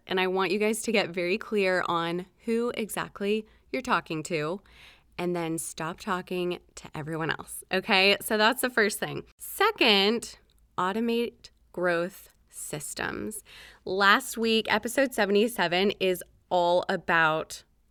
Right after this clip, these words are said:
growth systems, how to automate your business, what tools to put in place to grow on autopilot, and that is so important. I remember <laughs> when I was doing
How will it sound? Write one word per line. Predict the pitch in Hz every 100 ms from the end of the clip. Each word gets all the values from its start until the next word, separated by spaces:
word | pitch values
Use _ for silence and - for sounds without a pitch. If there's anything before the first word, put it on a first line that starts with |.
| _
growth | 175 151 170 -
systems, | - - - - 110 180
how | - 214
to | 247 226
automate | 226 233 233
your | 208 196
business, | 190 185 180 180 - - - _
what | 180 180 208 -
tools | - 196 196 208
to | 262
put | - 220
in | 196 202
place | 196 180 180 196 - -
to | - 185
grow | 165 170 185 190 196 202 196
on | 160 160 -
autopilot, | 175 175 190 214 - 214 220 226 240 - - - -
and | 180 190
that | 185
is | 202 226
so | - - 202 190
important. | 185 196 - 185 - 160 - - - -
I | - 175
remember | 175 190 202 190 180 202 247 269
<laughs> | -
when | 277 320
I | 277 202
was | 208 240 208
doing | 214 202 208 214 220